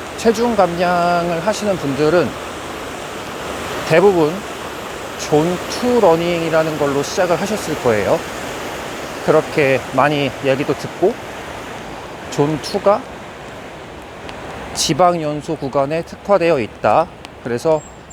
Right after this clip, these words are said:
이 구간에서 달리기를 해야 한다. 이런 말씀을 많이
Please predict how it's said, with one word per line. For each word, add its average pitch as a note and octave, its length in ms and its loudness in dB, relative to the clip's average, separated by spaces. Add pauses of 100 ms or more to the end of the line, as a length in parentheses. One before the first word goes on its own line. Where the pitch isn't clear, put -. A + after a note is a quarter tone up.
(200)
이 C#3+ 120 -2
구간에서 C3+ 440 0
달리기를 B2 600 -2
해야 E3 560 0
한다. E3 460 2 (140)
이런 C3+ 320 -2
말씀을 A#2+ 680 -2
많이 A#2+ 420 0